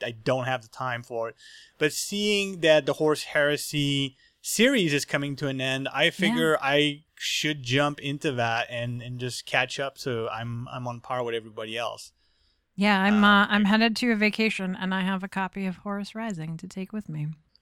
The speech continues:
Speaker 1: Interesting.
Speaker 2: That'll be good. It'll be my first Black Library model. I've never read one before.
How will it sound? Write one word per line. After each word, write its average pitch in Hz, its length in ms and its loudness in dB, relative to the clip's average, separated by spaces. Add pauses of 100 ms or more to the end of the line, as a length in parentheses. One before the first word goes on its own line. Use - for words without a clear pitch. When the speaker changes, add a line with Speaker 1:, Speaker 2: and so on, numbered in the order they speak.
Speaker 1:
Interesting. - 720 -16
Speaker 2:
That'll 196 140 -10
be 196 120 -14
good. 202 280 -12 (380)
It'll 196 100 -2
be 220 80 6
my 226 160 8
first 226 220 2
Black 196 200 2 (140)
Library 180 320 -4
model. 156 280 -8
I've 160 140 -10
never 160 220 -12
read 160 180 -12
one 160 140 -16
before. 160 380 -16